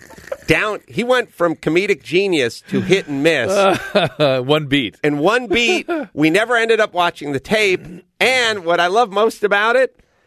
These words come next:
Speaker 1: his name has never been spoken.
Speaker 2: Yeah.
Speaker 1: Uh, two years later, he was hosting the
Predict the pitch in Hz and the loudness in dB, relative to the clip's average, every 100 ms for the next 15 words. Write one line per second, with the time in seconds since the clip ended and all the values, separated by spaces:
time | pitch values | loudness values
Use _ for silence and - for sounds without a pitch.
0 | _ - 101 - 101 113 139 156 151 - | _ -16 -14 -8 -6 -4 -6 -8 -12 -14
1 | - - 85 87 85 85 87 87 - 80 | -16 -14 -10 -6 -4 -2 -4 -6 -16 -14
2 | 76 - - - 95 90 98 80 80 - | -14 -14 -16 -14 -10 -8 -8 -10 -10 -4
3 | 110 - 165 175 170 147 147 147 131 117 | -4 -2 -2 0 0 0 0 0 0 -4
4 | 113 104 - - 139 160 - 175 156 147 | -4 -8 -10 -10 -4 -4 -4 -4 -2 -4